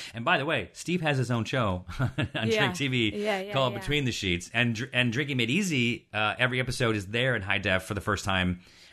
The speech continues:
Speaker 1: since it was on H D net.
Speaker 2: Mm.
Speaker 1: Um, and I have a new show called Nightcap,
Speaker 2: Yeah.
Speaker 1: where I'm, I'm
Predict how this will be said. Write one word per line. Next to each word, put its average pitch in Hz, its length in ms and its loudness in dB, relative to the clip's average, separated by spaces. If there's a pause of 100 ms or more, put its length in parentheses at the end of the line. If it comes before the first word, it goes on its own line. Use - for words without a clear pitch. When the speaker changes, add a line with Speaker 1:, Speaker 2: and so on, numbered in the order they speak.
Speaker 1:
since 131 340 2
it 107 80 0
was 101 160 0
on 92 280 2
H 92 160 0
D - 120 0
net. 269 240 2
Speaker 2:
Mm. 196 640 -4
Speaker 1:
Um, 104 460 0 (100)
and 143 460 0
I 120 80 0
have 117 200 2
a 113 40 0
new 123 180 2
show 110 280 0
called 101 260 0
Nightcap, 98 580 0 (400)
Speaker 2:
Yeah. 117 100 -4
Speaker 1:
where 107 600 2
I'm, 110 340 4
I'm 107 300 2